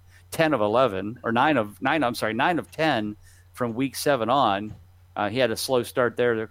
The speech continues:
first couple games. I mean, he definitely is a grossly undervalued quarterback heading into this year. Right now, his A D P is, like, quarterback twenty-three. I have him at fifteen.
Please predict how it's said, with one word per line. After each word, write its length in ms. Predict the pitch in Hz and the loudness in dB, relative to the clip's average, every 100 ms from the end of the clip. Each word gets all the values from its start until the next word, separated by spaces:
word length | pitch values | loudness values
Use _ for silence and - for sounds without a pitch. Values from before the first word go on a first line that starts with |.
| - | -8
first 240 | 143 131 - | -6 -4 -4
couple 180 | 104 101 | -6 -4
games. 460 | 123 110 107 - - - - - - - - | -4 -4 -6 -10 -20 -20 -20 -20 -20 -20 -16
I 60 | 117 | -12
mean, 220 | 110 - | -10 -12
he 640 | - - 131 175 196 196 202 - - - | -14 -8 -4 -2 -2 -4 -8 -20 -10 0
definitely 480 | 156 190 170 151 | 0 4 2 4
is 120 | 135 123 | 4 2
a 140 | 123 | 0
grossly 680 | 107 - 120 151 180 165 143 | -2 -2 2 2 2 -2 2
undervalued 800 | 131 151 123 120 139 135 117 - | 2 2 2 2 2 2 -4 -2
quarterback 500 | 147 269 151 92 - | 0 2 2 0 0
heading 220 | 117 117 | -2 -2
into 220 | 117 110 | -2 -2
this 260 | 113 104 180 | -4 -4 -2
year. 160 | 214 | -2
Right 240 | 107 120 127 | 2 0 2
now, 220 | 143 165 | 2 2
his 160 | 117 | 2
A 120 | 120 139 | 0 -2
D 100 | 127 | -4
P 200 | - 175 | -8 -6
is, 80 | 135 | -4
like, 160 | 107 - - | -4 -6 -18
quarterback 540 | - 160 165 139 123 | -4 -2 0 0 -2
twenty-three. 840 | - 139 113 101 - 127 190 208 - - - - - | -4 -4 -2 -6 -6 -4 -4 -6 -10 -20 -20 -10 -2
I 120 | 156 | 2
have 160 | 214 120 | 2 2
him 120 | 104 | -2
at 120 | 104 | -6
fifteen. 760 | - 139 - - 156 202 196 | -4 -6 -4 -2 -2 -2 -4